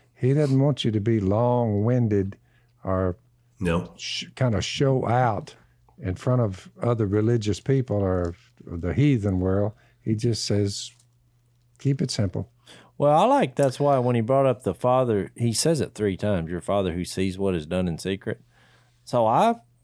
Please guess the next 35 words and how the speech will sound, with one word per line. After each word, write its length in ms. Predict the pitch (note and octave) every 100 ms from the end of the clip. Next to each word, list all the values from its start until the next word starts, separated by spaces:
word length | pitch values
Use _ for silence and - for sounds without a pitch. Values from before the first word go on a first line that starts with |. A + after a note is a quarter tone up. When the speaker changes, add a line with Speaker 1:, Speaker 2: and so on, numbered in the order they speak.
| -
Speaker 3:
tend 260 | F3 E3+
to 160 | C#3+ A2+ _ _ -
address 420 | G#2+ A2+ D3 C3+
those. 380 | - F#2+ E2 -
Like 260 | G#2+ G#2+ -
when 160 | A2
I'm 240 | A#2 B2+ A#2+
in, 140 | A2 - _
in 380 | - A2+ A2 G#2
bed, 440 | - A#2 B2 A2+ -
fixed 300 | B2 A2 -
to 200 | F#2+ E2+ _ _ _ _ _ _ -
literally 440 | A2 A#2 A2 G2+
go 200 | G2+ A2
to 120 | G2
sleep, 400 | - G#2 A2 B2 - _ _ _ _ _ _ _ _ _ _ _ _ -
I 140 | B2+
just 320 | E3 C#3+ A#2+
bring 240 | C3 D3+ D3+
up 180 | C#3+
the 160 | - G#2+
thoughts 520 | - C3 C3 C3 -
I 140 | B2+ A#2
had 500 | B2 B2 B2 A#2+ A#2
and, 460 | G#2+ G2+ G2 - -
you 120 | C3
know, 160 | A#2+
discuss 540 | G#2+ G2+ - C#3+ D3 -
them 140 | G#2
with 220 | G2 F#2+ F#2+
God 460 | A#2+ B2+ A2 G#2
in 160 | A2 A2
a 60 |
prayer 400 | F#2 - C3 A#2+ G2
setting. 500 | - B2+ A#2+ G2+